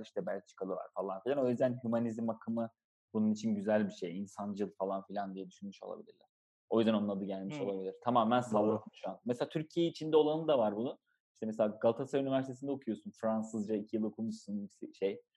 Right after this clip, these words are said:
Speaker 1: hazırlık, İngilizce iki yıl üst üste. Ondan sonra Farabi'ye katılıyorsun abi. Konya <laughs> Üniversitesi'ne gidiyorsun. Öyle bir şey var Türkiye için. Ona da Farabi diyorlar.
Speaker 3: Erasmus. <laughs> Hadi be.
Speaker 1: Vallahi yemin ederim Farabi var. Böyle şey,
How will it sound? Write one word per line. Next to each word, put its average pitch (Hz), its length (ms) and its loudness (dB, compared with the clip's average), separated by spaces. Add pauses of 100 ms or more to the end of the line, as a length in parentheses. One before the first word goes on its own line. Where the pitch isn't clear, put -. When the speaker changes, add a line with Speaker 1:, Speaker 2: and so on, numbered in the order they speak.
(160)
Speaker 1:
hazırlık, 107 460 4
İngilizce 101 580 2
iki - 200 -6
yıl 92 120 0
üst - 200 -12
üste. - 280 -8 (460)
Ondan 101 400 2
sonra 113 400 -2
Farabi'ye 127 500 4
katılıyorsun 104 520 -2
abi. 131 180 2 (100)
Konya 160 300 6
<laughs> - 140 8
Üniversitesi'ne 262 640 10
gidiyorsun. 143 540 8 (320)
Öyle 156 260 8
bir 175 60 6
şey 190 200 8
var 180 220 8
Türkiye 156 440 2
için. 135 160 2
Ona 135 200 6
da 180 60 6
Farabi 123 560 6
diyorlar. 98 280 2
Speaker 3:
Erasmus. 160 460 2
<laughs> - 60 -10
Hadi 196 420 4
be. - 220 4 (200)
Speaker 1:
Vallahi 180 420 10
yemin 151 160 8
ederim 147 300 8
Farabi 131 460 8
var. 113 200 8
Böyle 127 260 8
şey, 123 340 4